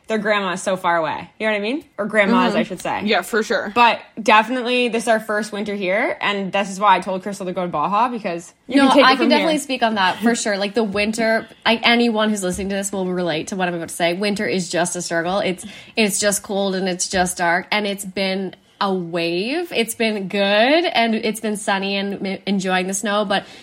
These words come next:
Speaker 3: it's also been dark and cold and lonely, and a lot, everything about what we're doing out here and being off grid, it's like being in a van in winter. It's, like, very similar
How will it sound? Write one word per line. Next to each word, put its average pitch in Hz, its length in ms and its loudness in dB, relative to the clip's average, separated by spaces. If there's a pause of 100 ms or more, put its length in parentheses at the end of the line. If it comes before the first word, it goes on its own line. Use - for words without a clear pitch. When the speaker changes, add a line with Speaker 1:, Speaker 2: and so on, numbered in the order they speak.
(140)
Speaker 3:
it's 220 160 -2
also 220 260 0
been 240 300 0
dark 202 680 4
and 208 220 -4
cold 196 600 0
and 202 220 -2
lonely, 185 440 -4
and 196 160 -4
a 190 60 -2
lot, 190 380 0
everything 240 480 0
about 190 460 2
what 190 140 0
we're 196 100 -2
doing 180 280 -2
out 175 160 -2
here 185 280 -2
and 175 240 -4
being 190 260 0
off 214 200 0
grid, 254 200 0
it's 269 120 -2
like 294 200 0
being 247 220 0
in 247 100 2
a 233 40 -2
van 214 200 0
in 220 120 -2
winter. 165 300 -4
It's, 175 180 -4
like, 196 140 -2
very 185 240 -2
similar 196 440 -2